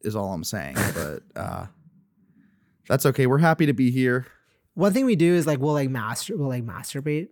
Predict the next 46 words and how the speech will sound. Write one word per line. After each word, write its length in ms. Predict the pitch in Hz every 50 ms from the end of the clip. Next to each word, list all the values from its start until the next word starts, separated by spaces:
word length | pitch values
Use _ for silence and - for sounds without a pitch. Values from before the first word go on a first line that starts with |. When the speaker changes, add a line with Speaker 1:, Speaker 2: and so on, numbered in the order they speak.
| _ _ _
Speaker 2:
to 100 | - 147
completion, 560 | - 143 127 - - 127 120 - - 160 160
like, 140 | 156 139 131
every 260 | - 131 123 135 135
hour 360 | 117 107 113 123 127 131 135
just 200 | 135 135 131 -
to, 80 | - 143 -
like, 120 | 139 123 -
kinda, 180 | - 135 131 123
like, 120 | 123 117
get, 220 | - 135 120 -
get 140 | - 151 120
our 80 | 123 120
heads 260 | - 120 120 117 -
clear. 460 | - - 127 123 120 113 107 117 147 - _
But 80 | - 156
we'll 180 | 151 170 190
do 160 | 160 131 170 170
it, 100 | 175 175
like, 240 | 165 156 139 120 -
still 220 | - - 175 165 143
Speaker 1:
Wait, 60 | 135
Speaker 2:
on 40 | 131
the 40 |
Speaker 1:
you 40 | 135
con-, 160 | 147 - 139
Speaker 2:
phone. 180 | 135 139 147 156
Speaker 1:
you 120 | 165 156 151
conclude? 460 | - 147 120 - - 123 151 240 - - - - _ _ _ _ _ _ _ _ _ _ _ _ _
Speaker 2:
Yeah, 100 | - 214
you 160 | 165 135 156
do. 140 | 156 165 147 - -
We, 100 | 143 156 139 131
we, 120 | - 156 175
we 300 | 147 139 160 156 185 175
both 220 | 139 208 214 -
do 100 | - 190
that 120 | 175 165 -
every 220 | 123 131 143 127
hour 400 | 117 127 131 85 135 156 - _ _ _ _ _ - 214
of 180 | 151 123 117 120
the 100 | 120 113
recording. 560 | 110 110 - 131 123 113 95 - 131 127 - _ -
Speaker 1:
No, 80 | 180 196
I, 220 | 147 156 175 190 -
I, 220 | - 147 165 180